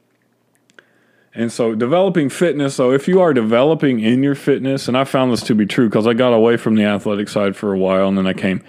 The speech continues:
back to it. And I was doing all this different fitness stuff and had a good baseline in pretty much every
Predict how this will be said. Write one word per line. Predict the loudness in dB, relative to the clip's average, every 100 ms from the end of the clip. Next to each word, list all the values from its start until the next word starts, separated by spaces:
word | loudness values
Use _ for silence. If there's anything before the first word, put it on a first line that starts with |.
| -20 _
back | 0 0 -2
to | -4 -2
it. | -2 -4 _ -20 _ _ _ _ _ _ _ _ -20 -20 _ _ _ -6
And | 0
I | 2
was | 0 2
doing | 2 2
all | 2 2
this | 0
different | -2 -2 -2
fitness | -2 -2 -2
stuff | -2 -4 -4 -8 -16 -20 -20 -20 -20 _ _ _ -2
and | 2
had | 2 2
a | 4
good | 2 2
baseline | 2 2 2 0 0 0 0 -2
in | -2 -4
pretty | 0 0
much | 2 0 0
every | 0 0